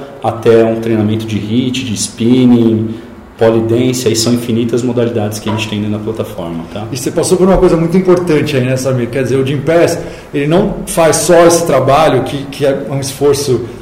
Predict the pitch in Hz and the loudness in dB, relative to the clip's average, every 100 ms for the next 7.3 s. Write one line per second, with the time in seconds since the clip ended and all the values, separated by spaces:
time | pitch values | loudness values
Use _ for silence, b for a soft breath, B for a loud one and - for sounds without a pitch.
0 | B 131 127 139 135 135 151 135 151 123 | B -2 0 0 0 0 2 2 2 0
1 | 120 147 - 131 160 175 139 143 151 151 | -2 -4 -6 -4 0 2 4 4 4 2
2 | 120 - - - - 117 135 135 117 135 | -2 -4 -6 -8 -6 0 2 2 4 6
3 | 143 151 120 147 131 139 127 156 156 156 | 6 4 0 -4 -6 -6 -2 0 0 -2
4 | - - 139 139 - 147 139 147 147 127 | -8 -8 -4 -4 -4 -4 -2 -2 -2 -2
5 | 139 143 151 160 143 127 151 151 135 143 | -2 4 4 4 2 0 0 -2 -4 -2
6 | 131 123 175 180 156 170 - 185 147 165 | -2 2 2 2 0 0 2 2 4 4
7 | 208 - | 2 0